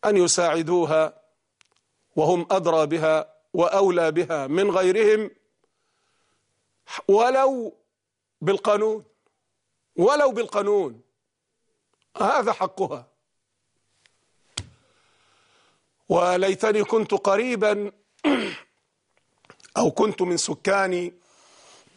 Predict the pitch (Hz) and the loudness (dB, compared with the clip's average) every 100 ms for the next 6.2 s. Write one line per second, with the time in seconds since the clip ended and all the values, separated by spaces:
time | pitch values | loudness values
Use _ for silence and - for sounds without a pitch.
0 | - 381 349 254 139 - _ _ _ _ | -2 2 2 0 -6 -20 _ _ _ _
1 | _ _ _ _ - - 120 165 180 165 | _ _ _ _ -20 -16 -4 -2 0 -2
2 | 156 147 151 202 208 196 165 _ _ _ | -4 -4 -2 0 2 0 -4 _ _ _
3 | _ - - 190 185 170 165 160 185 170 | _ -6 -2 0 0 0 -2 0 0 -2
4 | 160 175 190 156 - 147 170 165 156 156 | -6 -4 -4 -4 -4 -2 0 0 0 -2
5 | - _ _ _ - - 185 180 175 135 | -4 _ _ _ -20 -6 -2 -2 -2 -2
6 | 156 131 | -2 -2